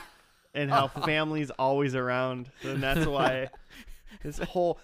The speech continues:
Speaker 1: that's how all your points came about, is because she needed to have her one night stand.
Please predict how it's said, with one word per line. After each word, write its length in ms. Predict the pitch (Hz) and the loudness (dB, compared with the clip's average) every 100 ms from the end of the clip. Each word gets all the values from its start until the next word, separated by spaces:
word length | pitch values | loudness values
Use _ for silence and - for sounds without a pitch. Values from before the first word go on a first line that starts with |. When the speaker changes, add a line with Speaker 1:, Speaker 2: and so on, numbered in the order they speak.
| - | -6
Speaker 1:
that's 140 | 190 | -2
how 200 | 262 247 | 2 2
all 280 | - 190 220 | 4 4 4
your 160 | 214 190 | 2 0
points 440 | - 196 175 - | 0 0 -2 -6
came 280 | - 185 180 | -2 0 0
about, 420 | 160 175 180 - - | 0 0 -2 -6 -10
is 160 | - 180 | -10 -8
because 400 | 185 - 185 170 | -10 -2 -2 -2
she 180 | 175 | -8
needed 280 | 170 165 170 | -6 -4 -4
to 60 | 170 | -4
have 140 | 160 | -4
her 140 | 147 143 | -2 -2
one 340 | 131 139 143 | -2 -2 -2
night 260 | 139 131 131 | -4 -6 -8
stand. 380 | - 131 143 | -10 -10 -12